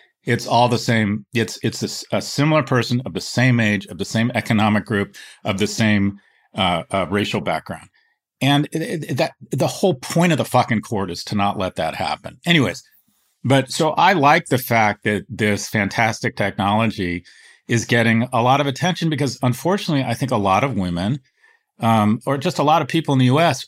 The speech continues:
aren't as cognizant or as aware of their options as we would hope that they are. What is really frightening, and I think what the Democrats should be working on, instead of marching around Washington Square with colored signs thinking that Amy Coney Barrett is gonna change her mind,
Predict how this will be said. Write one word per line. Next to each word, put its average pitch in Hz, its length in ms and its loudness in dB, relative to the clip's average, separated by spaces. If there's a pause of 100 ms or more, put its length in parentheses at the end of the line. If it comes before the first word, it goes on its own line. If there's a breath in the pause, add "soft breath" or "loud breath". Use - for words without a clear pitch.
(120)
aren't 135 320 2
as 117 120 -2
cognizant 131 680 0
or 107 100 0
as 98 100 -2
aware 101 640 0
of 95 100 -4
their 101 180 -4
options 107 600 0
as 101 140 -2
we 98 120 -2
would 92 140 -2
hope - 340 -2
that 87 180 -2 (140)
they 92 180 -2
are. 82 240 -10 (760 loud breath)
What 123 240 2
is 107 180 0
really 151 340 4
frightening, 98 720 -2
and 107 140 0
I 104 40 0
think 107 180 -4
what 98 100 -2
the 98 60 -4
Democrats 101 480 -2
should 92 120 -6
be 95 60 -2
working 110 440 0
on, 90 220 -2
instead 101 380 -4
of 95 160 -6
marching 107 400 0
around 98 220 0
Washington 98 440 -2
Square 101 300 -2
with 90 160 -8
colored 104 340 -2
signs 104 400 -2
thinking 107 240 -2
that 92 140 -4
Amy 101 240 -2
Coney 104 320 -2
Barrett 95 240 -2
is 92 100 -8
gonna 92 160 -4
change 104 280 -2
her 90 60 -4
mind, 87 540 -4